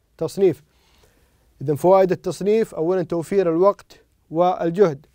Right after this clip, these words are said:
وأيضًا تسهيل الحصول على المادة المطلوبة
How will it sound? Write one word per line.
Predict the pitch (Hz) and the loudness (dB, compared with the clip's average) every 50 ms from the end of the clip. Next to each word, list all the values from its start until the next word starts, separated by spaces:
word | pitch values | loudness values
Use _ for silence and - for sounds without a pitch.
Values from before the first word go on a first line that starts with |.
| _ _ _ _ _ _ _ _ _ _ - | _ _ _ _ _ _ _ _ _ _ -6
وأيضًا | 151 170 180 190 196 190 202 196 196 | -2 0 2 2 2 2 0 -2 -4
تسهيل | 175 - 160 147 143 - 175 180 185 175 | -6 -6 -8 -8 -4 -2 -2 0 0 0
الحصول | 156 - 160 - - 180 175 170 | -4 -6 -8 -8 -6 -4 -4 -4
على | 156 156 160 | -2 -4 -4
المادة | 156 165 175 180 180 160 151 156 | -2 -2 -4 -4 -4 -4 -4 -6
المطلوبة | 147 151 160 156 - 170 180 180 175 170 185 180 | -6 -6 -8 -8 -6 -4 -4 -4 -2 -2 -2 -4